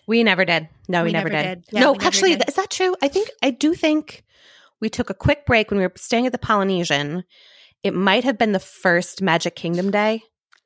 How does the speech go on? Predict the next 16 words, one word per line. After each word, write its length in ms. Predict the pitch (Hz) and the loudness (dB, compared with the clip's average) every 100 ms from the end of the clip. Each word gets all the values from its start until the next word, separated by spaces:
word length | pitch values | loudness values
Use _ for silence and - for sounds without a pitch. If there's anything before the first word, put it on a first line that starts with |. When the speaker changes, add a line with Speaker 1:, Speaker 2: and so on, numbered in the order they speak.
| - | -6
Speaker 2:
That's 180 | 226 233 | -2 0
Speaker 1:
I 40 | |
Speaker 2:
right. 120 | 220 208 | 0 2
Speaker 1:
think 160 | 226 | 2
Speaker 2:
We 20 | 220 | 2
went 80 | 214 | 2
Speaker 1:
we 60 | 214 | 2
Speaker 2:
back 120 | 147 | 4
Speaker 1:
zipped 160 | 196 202 | 2 2
Speaker 2:
to 60 | |
Magic 160 | 220 214 | 2 4
Speaker 1:
home, 200 | 202 196 202 | 2 0 -2
Speaker 2:
Kingdom. 380 | 175 165 190 208 _ - | -6 -12 -16 -20 _ -2
Speaker 1:
quick, 180 | 220 175 | 0 0
Speaker 2:
Yeah. 80 | 185 | 0
Speaker 1:
like, 240 | 175 - | 0 0